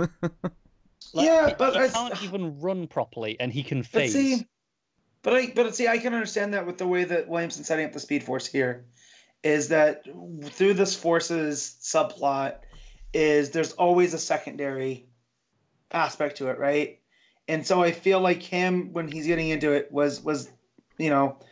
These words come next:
Speaker 2: the phasing was the first part, and once he, he got that, he's able to settle himself down. It's kinda what he taught Avery,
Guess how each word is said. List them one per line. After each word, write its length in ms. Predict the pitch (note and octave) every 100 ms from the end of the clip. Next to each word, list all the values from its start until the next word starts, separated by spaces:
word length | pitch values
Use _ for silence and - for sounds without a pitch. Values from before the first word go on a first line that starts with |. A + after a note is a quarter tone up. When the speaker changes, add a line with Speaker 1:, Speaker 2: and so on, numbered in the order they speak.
| _ _ -
Speaker 2:
the 100 | E3+
phasing 420 | - A3 G#3+ G#3+
was 120 | F#3
the 80 | D#3+
first 320 | D#3+ D3 -
part, 320 | C3 B2+ - -
and 140 | D3
once 160 | D#3+ D#3+
he, 300 | F3 - _ _
he 280 | - C#3
got 260 | D#3 - C3
that, 400 | E3+ D#3 C#3 - _ _ _
he's 160 | - F3+
able 180 | E3+ D#3
to 60 |
settle 240 | D3 E3 D#3
himself 300 | D3 C#3+ C3
down. 240 | C#3+ C3
It's 100 | C3
kinda 240 | - F#3 G3+
what 120 | F3+
he 100 | D#3+
taught 240 | C#3+ C3+
Avery, 420 | D#3 C#3 B2+ B2+